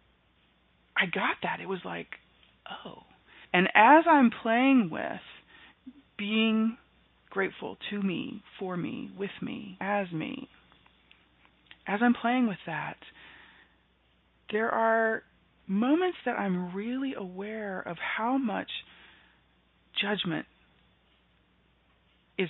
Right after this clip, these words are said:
present, has been present of me that I'm doing. And one of the fascinating things is becoming more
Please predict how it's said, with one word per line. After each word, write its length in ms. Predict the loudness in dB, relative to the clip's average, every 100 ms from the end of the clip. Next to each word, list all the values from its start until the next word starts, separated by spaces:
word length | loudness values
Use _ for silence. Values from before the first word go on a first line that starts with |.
| -6
present, 400 | -6 -4 -6 -12 -14
has 260 | -6 -2 -2
been 180 | -2 -6
present 440 | -6 -10 -10 -14 _ _ _ _ -8
of 160 | -6 -4
me 380 | -6 -6 -10 -4
that 100 | -4 0
I'm 300 | 6 8 8
doing. 320 | 4 -4 -12 -18 _ _ _ _ -20 -20 -18 -18 -2
And 160 | 2 6
one 120 | 6
of 100 | 6
the 80 | 4 2
fascinating 640 | 2 2 0 0 0 -2
things 300 | 0 0 0 -2
is 280 | -4 -4 -6 -14 _ _ _ _ _ _ _ _ _ -10
becoming 720 | -8 0 4 6 6 4 -2 _ _ _ _ _ _ _
more 500 | -6 -2 -2 -2 -4